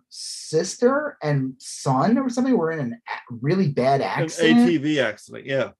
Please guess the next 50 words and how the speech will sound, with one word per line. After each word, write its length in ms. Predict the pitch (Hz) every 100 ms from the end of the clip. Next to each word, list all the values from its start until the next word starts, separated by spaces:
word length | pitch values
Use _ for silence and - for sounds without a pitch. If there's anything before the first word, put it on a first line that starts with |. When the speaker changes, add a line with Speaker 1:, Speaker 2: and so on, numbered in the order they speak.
| -
Speaker 1:
And 160 | 170
I 120 | 170 151
guess 200 | 175 196
she 220 | - 202
used 600 | 160 143 156 165 185 -
campaign 560 | 165 156 147 151 151 165
funds 420 | - 190 208 202
to 100 | -
shut 480 | - - - - -
them 140 | 147
up. 340 | 123 139 240 - _ _ _ _ _ _ _ _ _
Speaker 2:
Uh, 280 | 151 160 160 180
yeah, 340 | 175 151 - _ -
I 120 | 160
don't 340 | 147 196 196
know 260 | 180 165 139
if 120 | 143
that's 160 | 143 135
been 60 | -
Speaker 1:
Supposedly, 280 | 208 214 208
she 180 | 151 175
Speaker 2:
proven 140 | 151
Speaker 1:
left 180 | 156 -
Speaker 2:
or 40 | -
Speaker 1:
them 140 | 180
at 160 | 180 180
the 100 | 156
scene. 720 | 143 - 151 139 156 202 247 - _
Speaker 2:
Yeah, 320 | 107 101 98 92 -
I've 140 | -
heard 200 | 104 101
that. 260 | 104 101 101 _ _ _ _ _ _ _ _ _ _ _ -
Speaker 1:
I 40 | 196
mean, 100 | 220
she 100 | -
seems 240 | 349 302
like 140 | 233 147
a 60 |
great 300 | 139 147 131
person. 380 | - 165 147 120
I 40 |
don't 120 | 147 143
know 80 |
why 180 | 131 131
she 160 | 127 117
would 120 | 113
do 120 | 123
all 140 | 123 113
these 220 | 107 -
things. 340 | 98 110 117